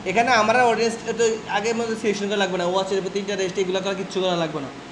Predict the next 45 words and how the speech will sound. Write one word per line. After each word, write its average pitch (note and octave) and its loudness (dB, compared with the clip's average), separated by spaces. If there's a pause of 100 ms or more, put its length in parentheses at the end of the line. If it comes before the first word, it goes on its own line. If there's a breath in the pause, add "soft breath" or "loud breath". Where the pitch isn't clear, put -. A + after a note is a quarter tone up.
(260)
আমার F3+ 0
এখানে G3 0
সব G3+ 2
আগেই G3+ 0
করা। D3 0 (680)
যারা D#3 -2
যারা G#3+ 4
আমার A3 2
ওয়েবসাইটে A3+ 2
ঢুকছে, G#3 4 (240)
তারা G3+ 0
শুধুমাত্র A3 0
এক G3+ 0 (120)
পারচেজ, G#3+ 0
আর A#3 2
কিচ্ছু - -4
লাগবে E3 0
না, D3+ -4
সব F#3+ 0 (200)
শেষ। D#3 -2 (720)
এখানে A3 2 (100)
আমার A3+ 6 (100)
এইজ A3 4 (100)
দরকার A#3 2
নাই, A3+ 2 (100)
লোক A3 0 (120)
কিচ্ছু C4+ -4 (100)
দরকার E3+ -2
নেই, B2+ -10 (380)
সব A3 4
আমার G3 2
আগে F#3 2
করা। D3+ -2 (320)
আমি F3+ -2
just A3 -2
নামটা F3+ 4
দিয়ে E3 2
দিচ্ছি, - -12 (560)
আমি E3+ -4
just B3 0 (540)
নামটা F#3 4
দিয়ে E3 2
দিচ্ছি। D#3+ -8 (140)
অথবা A#3+ 4
আমি, G3+ 0